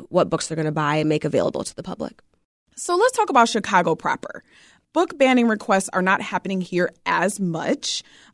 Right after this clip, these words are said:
Speaker 2: Um, what is the situation, though, with, around that in the city?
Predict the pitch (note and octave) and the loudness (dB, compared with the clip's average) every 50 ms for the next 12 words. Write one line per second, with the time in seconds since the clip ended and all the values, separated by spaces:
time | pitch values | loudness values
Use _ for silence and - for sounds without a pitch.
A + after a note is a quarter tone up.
0 | _ - G3 F#3+ F3+ F3+ F3+ E3+ E3+ G3+ C4 D4+ - - - C#4 C#4 B3+ A#3 - | _ 0 2 4 4 4 2 2 2 2 2 2 2 2 2 2 4 2 2 2
1 | F#3+ E3+ - - C3+ - - - - C#3+ B2+ - A#2 A#2+ - E3 - - F3 D#3+ | 0 0 -2 -4 -8 -8 -8 -10 -10 -10 -10 -12 -10 -6 -6 -4 -4 -2 -2 -2
2 | D#3 D3+ D#3+ D#3+ D#3+ C3+ C3 - A#1 C2 - D#3+ D3+ D#3+ - - - - - G3 | -2 -4 -4 -4 -6 -6 -6 -6 -6 -4 -4 -4 -4 -4 -6 -12 -14 -12 -12 -12
3 | F#3 | -14